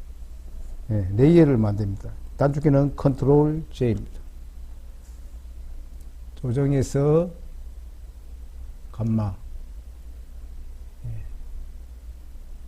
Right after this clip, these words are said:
감마 값으로 보정합니다. 보정 전,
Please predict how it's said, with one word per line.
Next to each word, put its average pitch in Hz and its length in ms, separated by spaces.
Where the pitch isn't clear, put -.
감마 113 300
값으로 113 680
보정합니다. 101 640
보정 117 340
전, 131 320